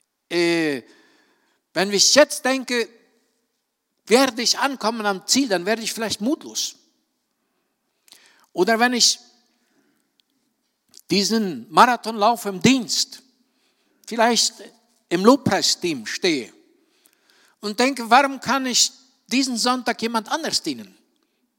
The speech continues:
Die Gemeinde hat vielleicht fünfzig Leute, die da annotiert sind im Lobpreisteam. Warum muss gerade ich wieder dran sein? Ich könnte doch den Gottesdienst von zu Hause schauen. Wa-, denn auf einmal, wenn es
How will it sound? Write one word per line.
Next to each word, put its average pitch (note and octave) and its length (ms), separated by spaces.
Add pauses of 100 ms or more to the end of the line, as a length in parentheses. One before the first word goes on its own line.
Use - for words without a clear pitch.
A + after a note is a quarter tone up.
(260)
Die - 40
Gemeinde A3 440
hat G#3 180
vielleicht - 320
fünfzig - 440
Leute, C#3+ 280
die B2+ 200
da A#2+ 300 (340)
annotiert C#3+ 460
sind A#2+ 220
im G#2+ 260 (460)
Lobpreisteam. - 640 (640)
Warum B3 180
muss C#4 180
gerade C4 300
ich B3+ 200
wieder F#3 200
dran B2+ 300
sein? - 180 (600)
Ich - 100
könnte G#3+ 260
doch F#3 140
den F#3 160
Gottesdienst F3+ 480
von D#3+ 160
zu - 180
Hause F#3 240
schauen. - 320 (1500)
Wa-, A3 240 (920)
denn A3+ 220 (320)
auf G3+ 140
einmal, B3+ 320
wenn A#3+ 140
es - 460